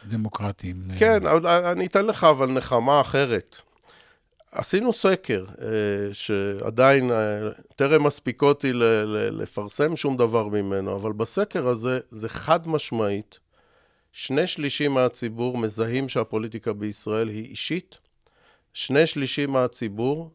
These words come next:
Speaker 2: לא מרוצים מזה, הם רוצים פוליטיקה יותר קבוצתית. ועכשיו, השליש האחר
Speaker 1: ואז הם, ואז הם, אה, נותנים, אה, אחוז אחד למפלגת העבודה, ו-
Speaker 2: בסדר,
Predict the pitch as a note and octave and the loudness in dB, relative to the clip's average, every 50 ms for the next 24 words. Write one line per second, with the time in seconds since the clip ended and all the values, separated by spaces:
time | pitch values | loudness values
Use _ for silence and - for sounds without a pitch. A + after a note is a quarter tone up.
0 | _ _ - A2+ G#2+ G#2+ G#2+ A2 A#2 B2+ C#3+ D3+ C3 C3+ C3 B2 A2+ G#2+ A2 - | _ _ -10 -8 -6 -4 0 4 4 4 4 2 -2 -4 -6 -6 -6 -6 -8 -12
1 | - - - C3+ C#3 C3+ B2 A2 G2+ G#2+ G#2 G#2 A2 G#2+ A#2 A#2+ - - C3+ C3 | -12 -8 -6 -4 -4 -4 -4 -4 -2 -2 -2 -2 -2 -4 -6 -6 -4 -6 -8 -6
2 | - C3 A#2 B2+ B2+ - C3 - B2 A2+ G#2+ - A#2+ A2+ A2 G#2+ A2 A#2 - - | -4 -4 -4 -4 -6 -8 -8 -4 -2 -2 -2 -2 -4 -6 -8 -10 -14 -14 -10 -8
3 | A2+ G#2+ - - A2+ G#2 _ _ - _ _ _ _ _ _ _ _ _ _ _ | -8 -8 -8 -8 -12 -12 _ _ -20 _ _ _ _ _ _ _ _ _ _ _
4 | _ _ _ - G#2+ G2+ - - C#3+ B2+ A#2 A#2 - _ _ _ _ - A2+ G#2+ | _ _ _ -12 -12 -8 -2 2 2 2 2 0 -6 _ _ _ _ -12 -10 -8
5 | - - D3 E3+ F#3 - - D#3+ D3 C3+ - - F3+ F3+ F3 E3+ E3+ F3 G3 - | -6 -2 -2 -2 0 4 6 6 6 6 4 0 2 4 4 4 4 2 -4 -10
6 | - _ _ - _ - C3+ B2+ A#2+ A#2+ A2+ B2 C3 B2 B2 - - D3 C#3+ A2+ | -12 _ _ -18 _ -2 2 4 6 6 6 6 6 4 4 2 2 0 4 6
7 | B2+ B2 B2 A#2+ C#3 C3 B2+ C3 B2+ A#2+ A#2 A#2 A#2 A2+ A2+ A2 - B2+ B2 A#2+ | 6 6 6 6 4 2 4 4 4 6 6 6 4 4 2 0 2 2 2 4
8 | B2 B2+ B2 A#2+ A#2 A2+ A2+ A2 A2 A2 G#2+ _ - - - - - - _ _ | 4 4 4 4 4 4 4 2 2 0 -2 _ -12 -20 -20 -20 -20 -20 _ _
9 | _ _ - D3 - - C3 A#2 - C3+ A#2+ A2 A#2 - - A#2 G#2+ A2 A2 A2 | _ _ -10 -8 -4 -2 -2 2 4 4 6 6 6 4 4 2 2 4 2 2
10 | G#2 - - A2+ G2+ G#2+ - - A#2 A2 G2 G2 G#2 F#2+ G#2+ A#2+ B2+ C3+ C3 A#2+ | 2 2 2 0 0 0 0 2 2 2 4 4 2 4 6 6 6 6 4 4
11 | A2 A2+ A2+ A2 A2 G#2+ G#2 G#2 G2+ | 4 4 6 6 6 6 6 4 2